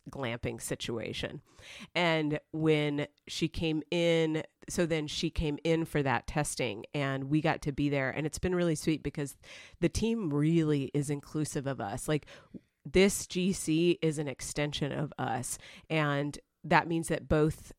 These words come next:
Adam and I got to be present for the entire exam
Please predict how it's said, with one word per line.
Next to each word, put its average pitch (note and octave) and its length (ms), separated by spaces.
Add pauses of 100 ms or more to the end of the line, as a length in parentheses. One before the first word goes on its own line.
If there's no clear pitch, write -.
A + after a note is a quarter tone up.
Adam D3+ 280
and D3 120
I C3+ 120
got C3+ 220
to D3 60
be C#3 120
present C#3 500
for D3+ 100
the C#3 160
entire C#3 420
exam C3+ 680